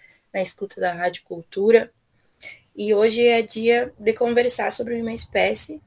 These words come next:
que vem ser apresentada pela primeira vez aqui no Ecos. Uma irmã dela, dá pra se dizer assim, já, já foi comentada aqui, a Prosopis affinis, e agora chegou o momento da Prosopis nigra,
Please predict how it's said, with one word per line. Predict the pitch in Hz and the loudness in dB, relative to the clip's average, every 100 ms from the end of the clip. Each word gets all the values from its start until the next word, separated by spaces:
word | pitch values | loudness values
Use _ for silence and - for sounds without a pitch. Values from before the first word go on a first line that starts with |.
| _ | _
que | - | -10
vem | 220 220 214 240 240 240 240 233 | -4 -2 -2 -4 -4 -6 -8 -2
ser | - 220 | 0 0
apresentada | 226 233 226 220 214 220 | 0 -2 -2 -4 -6 -6
pela | - 220 | -4 -4
primeira | 220 220 214 254 | -4 -4 -2 0
vez | 226 214 | 2 2
aqui | 208 214 208 | 0 -6 -6
no | 214 | -4
Ecos. | 156 - - - _ _ _ _ _ _ - | -6 -6 -8 -8 _ _ _ _ _ _ -6
Uma | 180 | -4
irmã | 180 180 214 | 0 2 2
dela, | 208 196 208 | 2 2 0
dá | 180 | -6
pra | - | -6
se | 180 185 | -6 -6
dizer | 170 180 | -4 -2
assim, | 180 - 208 202 | 0 -2 -4 -6
já, | 185 175 170 - _ | -2 0 -2 -8 _
já | 175 185 | 0 0
foi | 180 196 | 0 -4
comentada | 202 214 190 185 - 170 180 | -2 -6 -6 -10 -8 -6 -6
aqui, | 190 - 214 311 _ _ - _ _ | -8 -10 -10 -10 _ _ -20 _ _
a | 190 | -8
Prosopis | 185 190 180 180 180 - | -6 -6 -4 -4 -4 -2
affinis, | 175 165 - 190 220 269 - - _ _ _ _ _ _ _ | -2 -4 -8 -8 -6 -2 -2 -2 _ _ _ _ _ _ _
e | 208 208 | -6 0
agora | 208 208 208 220 | 0 2 2 2
chegou | 262 240 240 | 4 6 6
o | |
momento | 247 247 233 233 247 | 4 0 -2 -4 -4
da | 226 226 | -4 -4
Prosopis | - 226 208 214 - - - _ _ | -4 -2 0 -2 -2 -2 -4 _ _
nigra, | 208 220 202 190 - | -6 -4 -4 -6 -6